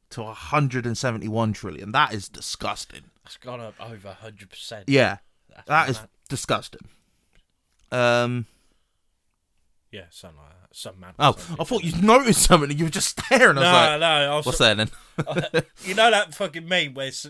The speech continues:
Speaker 2: where she's, like, looking into space and all, like, the
Speaker 1: The number,
Speaker 2: algebra,
Speaker 1: yeah,
Speaker 2: yeah,
Speaker 1: yeah.
Speaker 2: it's like that.
Speaker 1: <laughs>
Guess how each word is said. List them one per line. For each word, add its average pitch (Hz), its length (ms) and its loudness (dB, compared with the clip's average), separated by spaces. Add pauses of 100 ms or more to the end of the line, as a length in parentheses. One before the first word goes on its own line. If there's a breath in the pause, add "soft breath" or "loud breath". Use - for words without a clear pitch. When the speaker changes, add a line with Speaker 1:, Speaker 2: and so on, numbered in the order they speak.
Speaker 2:
where 143 160 -10
she's, 131 200 -14
like, 143 140 -6
looking 139 220 -14
into 127 160 -16
space 135 420 -8
and 127 80 -18
all, 131 140 -14
like, 127 260 -14
the 123 160 -12
Speaker 1:
The 143 140 0
number, 160 360 4
Speaker 2:
algebra, 170 160 -8
Speaker 1:
yeah, 170 460 6
Speaker 2:
yeah, - 0 -
Speaker 1:
yeah. 151 640 4
Speaker 2:
it's - 360 0
like - 180 0
that. 151 180 -4
Speaker 1:
<laughs> - 60 -20